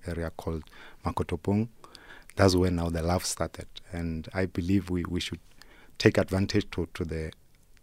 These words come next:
the young entrepreneurs out there, because of there is an opportunity in South Africa, but then the only thing that lacks, uh, is the support, uh,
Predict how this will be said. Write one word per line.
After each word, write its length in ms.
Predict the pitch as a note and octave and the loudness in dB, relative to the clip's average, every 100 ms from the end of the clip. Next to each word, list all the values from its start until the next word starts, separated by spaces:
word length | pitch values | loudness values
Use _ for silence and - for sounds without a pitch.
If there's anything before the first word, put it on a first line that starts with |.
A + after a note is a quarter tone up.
| _ | _
the 100 | - | -2
young 260 | F2 G2 G#2 | 2 2 2
entrepreneurs 720 | G2 - - G2+ G2+ E2+ - | 0 -2 -2 2 2 0 -4
out 180 | F2 E2+ | -4 -4
there, 220 | D#2+ D2+ - - - - - | -4 -6 -8 -20 -20 -20 -20
because 260 | - F#2 F2+ | -4 0 0
of 140 | E2 | 0
there 140 | E2+ | 0
is 140 | F2+ F2 | 0 0
an 140 | E2 | -2
opportunity 640 | E2+ - - A2+ G2 - | -4 -6 -2 0 0 -2
in 60 | D#2+ | -6
South 240 | - - D#2+ | -8 -10 -10
Africa, 280 | - D#2+ | -10 -10
but 180 | D#2 D2+ | -8 -6
then 200 | D#2+ D#2 | -6 -8
the 120 | D#2 | -6
only 220 | G2 F#2 F#2+ | -4 -2 -4
thing 200 | - D#2+ | -4 -4
that 160 | E2 - - - - - - | -4 -8 -20 -20 -20 -20 -6
lacks, 480 | E2+ F2+ - - - - | 2 4 4 -2 -6 -6
uh, 260 | F#2+ E2 E2 - | -4 -4 -6 -8
is 140 | D#2+ | -6
the 100 | D#2+ | -2
support, 600 | - F2 - G2 - - - - - - - - | 0 0 0 0 0 -6 -18 -20 -20 -20 -20 -12
uh, 300 | D#2+ D#2 D#2 | -8 -8 -10